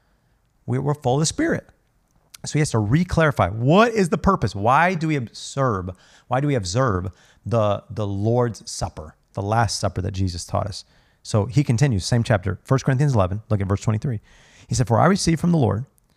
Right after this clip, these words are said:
what I also passed on to you. The Lord Jesus, on the night he was betrayed," this is the, the Last Supper, "took bread, and when he had given thanks, he broke it. And he said, 'This is my body, which is for you.'"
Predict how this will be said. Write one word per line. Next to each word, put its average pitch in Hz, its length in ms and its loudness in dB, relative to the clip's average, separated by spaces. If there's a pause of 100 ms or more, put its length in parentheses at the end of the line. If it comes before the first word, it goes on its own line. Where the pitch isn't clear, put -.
(240)
what 110 140 2
I 107 220 4 (100)
also 120 400 2
passed 104 320 0
on 101 160 2
to 147 100 0
you. 156 240 2 (1080)
The - 80 0
Lord 120 240 4
Jesus, 98 540 -4 (840)
on 90 120 -4
the 90 80 0
night 104 200 4
he 127 60 4
was 127 100 4
betrayed," 104 400 -2 (480)
this 98 140 -2
is - 20 -8
the, 90 140 -2
the 92 160 0
Last 95 240 2
Supper, - 260 -4 (260)
"took - 280 2
bread, - 300 2 (520)
and 101 80 -2
when 98 80 6
he 95 60 6
had 95 80 2
given 135 280 6 (260)
thanks, 92 360 -2 (160)
he 110 160 2
broke 101 380 4
it. 107 100 0
And - 540 -6
he 117 40 4
said, 101 200 0
'This 113 180 0
is 165 60 0
my 196 140 4
body, 113 440 2 (240)
which - 180 0
is 113 80 0
for 135 200 2
you.'" 135 360 4